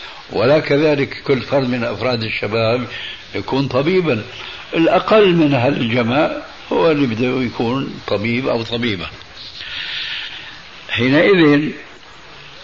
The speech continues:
يتقدم من لا يبالي بالحرام والحلال كما قلنا،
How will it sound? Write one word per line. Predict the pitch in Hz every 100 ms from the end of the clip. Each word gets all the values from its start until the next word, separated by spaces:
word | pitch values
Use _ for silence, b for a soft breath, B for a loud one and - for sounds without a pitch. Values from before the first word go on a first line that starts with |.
| - - - - 117
يتقدم | 120 123 143 202 175 143 160 156 147 123
من | 120 160 151
لا | 147 143
يبالي | 131 139 147 123 107
بالحرام | 101 98 - 110 117 113
والحلال | 107 95 104 117 131 127
كما | 104 110
قلنا، | 98 127 120 131